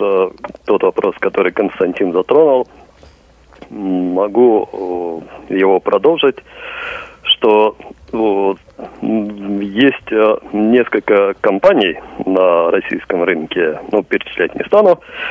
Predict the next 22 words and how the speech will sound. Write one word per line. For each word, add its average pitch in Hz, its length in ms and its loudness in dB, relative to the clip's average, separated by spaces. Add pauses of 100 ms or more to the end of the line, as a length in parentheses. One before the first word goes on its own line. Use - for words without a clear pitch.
(120)
У - 100 -4
кого-то 120 680 4
есть 107 320 2 (240)
свой 101 220 2
магазин, 95 540 0
у 87 40 -4
кого-то 95 580 0
только 101 300 -2
офис, 170 320 2 (180)
э, 151 40 2
у 127 300 4
чёрта - 340 -2
на 113 80 2
рогах. 117 420 2 (800)
Вот. 117 340 2 (1120)
И, 139 300 4
как 143 200 0
правило, 175 480 4 (300)
в - 20 -6
магазинах 123 640 4
представлены 127 880 2 (840)
самые, 120 460 4